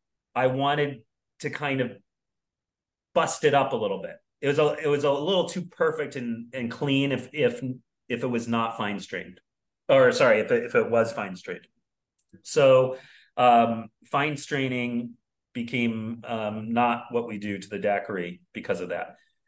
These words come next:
Now, there's lots of reasons to fine strain other drinks. Um, and, and in fact, the daiquiri is kind of, like, the one notable exception that we don't fine strain.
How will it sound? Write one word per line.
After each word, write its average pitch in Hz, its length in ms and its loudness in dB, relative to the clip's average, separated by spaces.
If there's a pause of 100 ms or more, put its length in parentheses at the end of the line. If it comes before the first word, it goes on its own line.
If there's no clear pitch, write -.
(360)
Now, 123 180 4
there's 123 260 6
lots 131 360 2
of 117 180 0
reasons 120 540 -2
to 123 100 -4
fine 113 280 -4
strain 113 320 -4
other 135 340 2
drinks. 123 680 -4
Um, 98 600 0 (300)
and, 123 180 -2
and 127 200 -4
in 117 160 4
fact, 123 500 2 (640)
the 117 80 -6
daiquiri 139 360 2
is 117 140 -4
kind 123 200 -2
of, 101 80 -10
like, 101 200 -2
the 104 80 -2
one 101 300 -4
notable 98 360 -2
exception 107 760 -8
that 113 80 -8
we 107 100 -8
don't 98 280 -2
fine 117 200 -4
strain. 131 420 -6